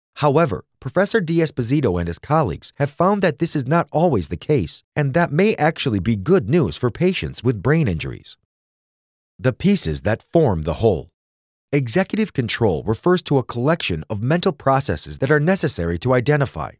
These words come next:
plan, and execute behaviors needed to complete a goal. These processes include selective attention, working memory, task switching, sequencing,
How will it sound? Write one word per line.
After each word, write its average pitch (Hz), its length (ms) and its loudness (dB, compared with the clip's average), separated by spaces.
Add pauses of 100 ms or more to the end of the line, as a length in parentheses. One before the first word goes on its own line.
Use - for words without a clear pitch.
(160)
plan, 143 500 -2
and 131 200 -2
execute - 480 -4
behaviors 101 600 -2
needed 175 360 0
to - 80 -4
complete 151 440 -2
a 85 60 -2
goal. 90 320 -2 (400)
These 196 240 0
processes 87 680 -2
include 139 420 -4
selective 156 540 -2
attention, 120 540 -4 (500)
working 156 400 2
memory, 104 440 0 (540)
task 185 340 0
switching, 71 500 -4 (420)
sequencing, 85 680 -2